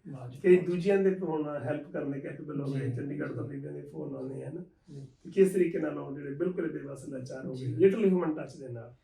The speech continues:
Speaker 2: ਤੇ
Speaker 1: ਜੀ।
Speaker 2: ਏਦਾਂ ਹੀ ਅਲੱਗ-ਅਲੱਗ ਜਿਹੜੇ ਬੱਚੇ ਆ, ਕੋਈ ਕ੍ਰੈਡਲ 'ਚ, ਕੋਈ ਲਾਗੇ ਨਾਲੇ ਦੇ ਪਾ ਗਿਆ, ਕੋਈ
Speaker 1: ਜੀ।
Speaker 2: ਕ੍ਰੈਡਲ ਦੇ ਵਿੱਚ ਪਾ ਗਿਆ, ਕੋਈ ਥੱਲੇ ਛੱਡ
Speaker 1: ਜੀ।
Speaker 2: ਗਿਆ। ਉਹਨਾਂ ਬੱਚਿਆਂ ਲਈ ਫਿਰ ਅੱਗੇ ਅਡਲਟ ਹੋ ਗਏ, ਬੱਚਿਆਂ ਦੀ ਕੈਟਾਗਰੀਜ਼ ਬਹੁਤ ਹੈ।
Speaker 1: ਜੀ।
Speaker 2: ਆਟਿਸਟਿਕ ਬੱਚੇ,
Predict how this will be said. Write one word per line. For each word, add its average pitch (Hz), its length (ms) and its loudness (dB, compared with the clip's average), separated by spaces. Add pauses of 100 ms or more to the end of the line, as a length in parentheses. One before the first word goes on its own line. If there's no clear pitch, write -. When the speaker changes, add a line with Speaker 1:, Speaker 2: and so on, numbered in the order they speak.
(340)
Speaker 2:
ਤੇ 190 180 4
Speaker 1:
ਜੀ। 180 80 2
Speaker 2:
ਏਦਾਂ 185 220 4
ਹੀ 160 480 0
ਅਲੱਗ-ਅਲੱਗ 151 460 -4
ਜਿਹੜੇ 139 220 -4
ਬੱਚੇ 143 460 -6
ਆ, - 40 -8
ਕੋਈ 143 160 -8
ਕ੍ਰੈਡਲ 139 420 -6
'ਚ, - 80 -12
ਕੋਈ 147 200 -8
ਲਾਗੇ 139 320 -8
ਨਾਲੇ 139 320 -8
ਦੇ 151 80 -8
ਪਾ 139 240 -12
ਗਿਆ, 139 280 -12 (140)
ਕੋਈ 151 120 -6
Speaker 1:
ਜੀ। 135 680 -6
Speaker 2:
ਕ੍ਰੈਡਲ 143 280 -8
ਦੇ 143 80 -8
ਵਿੱਚ 156 280 -8
ਪਾ 143 140 -8
ਗਿਆ, 139 160 -10
ਕੋਈ 139 240 -12
ਥੱਲੇ 160 220 -4
ਛੱਡ 143 140 -6
Speaker 1:
ਜੀ। 139 160 -2
Speaker 2:
ਗਿਆ। 135 100 -10 (840)
ਉਹਨਾਂ 214 220 0
ਬੱਚਿਆਂ 165 420 -2
ਲਈ 156 320 -2 (460)
ਫਿਰ 175 140 -4
ਅੱਗੇ 151 220 -2
ਅਡਲਟ 143 340 -2
ਹੋ 151 100 -4
ਗਏ, 147 100 -6
ਬੱਚਿਆਂ 139 380 -4
ਦੀ 156 160 0
ਕੈਟਾਗਰੀਜ਼ 139 420 -6
ਬਹੁਤ 143 340 -12
ਹੈ। - 160 -12
Speaker 1:
ਜੀ। - 60 -8
Speaker 2:
ਆਟਿਸਟਿਕ 135 540 -6
ਬੱਚੇ, 151 560 -10